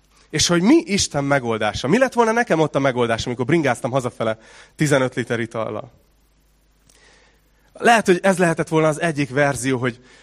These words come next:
hogy tudod, te itt küzdködsz, mutasd, mint hogyha nagyon nehéz lenne, küzdködsz, bénázol. És azt mondom, hogy figyelj, ez nem olyan nehéz.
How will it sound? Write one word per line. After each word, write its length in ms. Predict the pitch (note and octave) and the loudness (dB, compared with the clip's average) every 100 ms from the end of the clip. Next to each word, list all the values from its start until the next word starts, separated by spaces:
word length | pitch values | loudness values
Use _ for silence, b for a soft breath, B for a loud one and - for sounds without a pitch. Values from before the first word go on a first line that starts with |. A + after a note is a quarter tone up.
| b - | b -6
hogy 180 | C#3+ - _ - | -6 -6 _ -2
tudod, 240 | E3 C#3 | 0 2
te 100 | D3 | 0
itt 100 | C#3+ | 0
küzdködsz, 540 | - D3+ - D3+ - | 0 -2 0 -4 -4
mutasd, 380 | - D#3 D#3 B2+ | -6 -6 -6 -6
mint 120 | C3+ | -6
hogyha 200 | C3+ C#3 | -6 -6
nagyon 260 | D3 C#3+ C#3 | -6 -4 -4
nehéz 360 | C3+ C3 B2+ A#2+ | -4 -6 -8 -6
lenne, 260 | A#2+ A#2 | -6 -6
küzdködsz, 520 | - D#3 B2+ - A#2 | -6 -8 -8 -6 -8
bénázol. 560 | A#2 D3+ C3 A#2 A#2 A#2 B B | -6 -4 -2 -4 -6 -10 B B
És 80 | - | -4
azt 120 | G3 | -2
mondom, 200 | G3+ E3 | 0 0
hogy 80 | D3 D#4 | 0 0
figyelj, 480 | E4+ F4+ A#3+ E3+ B2 B B | 4 6 8 6 4 B B
ez 80 | D4+ | 0
nem 200 | G4 A#4 A#4 | 4 4 6
olyan 200 | D4 G#3 | 6 6
nehéz. 560 | G3+ E3+ D3+ A2+ G#2 | 4 4 2 0 -4